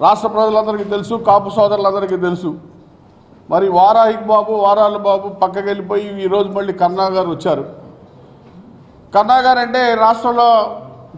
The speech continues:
చాలామందికి మా కులంలో చాలా మంచి గౌరవమైనటువంటి విలువైన స్థానాన్ని ఈరోజు పోగొట్టుకోవడం జరిగింది. ఎందుకంటే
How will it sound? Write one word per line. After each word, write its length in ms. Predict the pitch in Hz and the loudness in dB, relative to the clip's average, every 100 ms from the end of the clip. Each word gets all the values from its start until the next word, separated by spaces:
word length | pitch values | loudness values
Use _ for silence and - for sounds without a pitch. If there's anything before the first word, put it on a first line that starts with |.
| - | 0
చాలామందికి 500 | 202 233 233 226 220 | 2 2 0 -4 -8
మా 400 | 214 202 196 190 - 202 | 0 2 2 0 -8 -6
కులంలో 340 | 202 214 202 208 202 | -2 0 0 0 0
చాలా 140 | 185 | -2
మంచి 340 | 180 190 180 208 | -2 -4 -4 -2
గౌరవమైనటువంటి 840 | 185 202 208 202 196 190 185 185 | 0 2 0 0 -4 -4 -2 -2
విలువైన 380 | 180 185 190 175 | -2 0 -2 -2
స్థానాన్ని 800 | 180 175 185 190 185 180 175 - - - - | 0 2 2 0 0 -2 -2 -8 -18 -20 -4
ఈరోజు 320 | 156 180 196 185 | 0 2 2 0
పోగొట్టుకోవడం 640 | 180 185 185 170 175 170 | 0 0 0 -2 -2 -2
జరిగింది. 440 | 160 156 147 131 - - - _ _ _ _ _ _ _ - | -2 -2 -4 -6 -14 -20 -20 _ _ _ _ _ _ _ -2
ఎందుకంటే 460 | 196 247 247 240 | 0 0 0 2